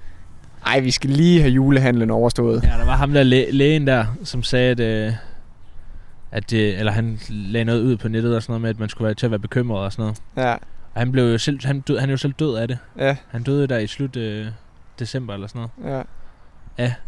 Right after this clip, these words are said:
Speaker 2: coronavirus. Og der, der var, der f-, han fik jo mundkurv på. Han fik jo et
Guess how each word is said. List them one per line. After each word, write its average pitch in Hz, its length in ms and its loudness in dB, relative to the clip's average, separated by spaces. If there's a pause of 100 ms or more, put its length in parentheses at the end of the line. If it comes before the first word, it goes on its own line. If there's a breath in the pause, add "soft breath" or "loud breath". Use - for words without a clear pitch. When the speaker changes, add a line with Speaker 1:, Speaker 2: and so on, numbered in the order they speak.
(120)
Speaker 2:
coronavirus. 120 760 -4 (760 soft breath)
Og 120 120 -6
der, 135 160 4
der 135 120 0
var, 143 100 4
der 135 240 0
f-, - 300 -10
han 135 160 -2
fik 139 140 -2
jo 127 40 2
mundkurv 120 440 0
på. 117 240 -4
Han 123 120 -6
fik 131 120 -4
jo 117 180 0 (120)
et 110 100 -8